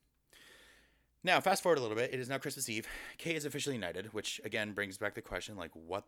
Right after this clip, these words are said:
the fuck? How does that even happen? Anyway, Hobbs apparently comes down with the mumps. Ector reinstates Arthur as Kay's squire.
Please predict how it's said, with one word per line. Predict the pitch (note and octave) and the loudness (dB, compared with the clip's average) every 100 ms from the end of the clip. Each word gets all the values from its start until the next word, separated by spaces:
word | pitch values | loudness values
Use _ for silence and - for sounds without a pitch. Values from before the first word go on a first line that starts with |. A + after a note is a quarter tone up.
| - | -10
the | - | -16
fuck? | - - - - E2+ D#2 - - - _ _ _ _ - | -14 -14 -12 -6 -6 -6 -16 -20 -20 _ _ _ _ -4
How | - A2+ | 2 2
does | A2 | 2
that | G#2 | -2
even | F2+ D#2+ | -4 -10
happen? | D2+ C#2+ E2 G2+ - | -14 -12 -14 -14 -6
Anyway, | - B2+ E2 F2 - - - - | -2 0 -2 -8 -14 -20 -20 -18
Hobbs | - D3+ D#3+ D3+ | 4 6 6 2
apparently | C#3 D3 C3 B2+ | 0 0 0 -2
comes | B2 G#2 | -6 -6
down | G#2+ | -6
with | F#2+ | -6
the | G2+ | -2
mumps. | C3+ D#3+ - - - - - _ | 0 0 -2 -6 -8 -18 -20 _
Ector | C#3+ C#3+ D3 C3+ | 2 2 -2 -2
reinstates | B2+ B2 A#2 - G2+ - | -2 -4 -6 -6 -8 -6
Arthur | G2+ G2+ G2 F#2+ | -2 -2 -2 -6
as | E2+ | -6
Kay's | - - D#2 | -10 -12 -10
squire. | - - D3 C#3 C#3 | -10 -4 -2 0 -2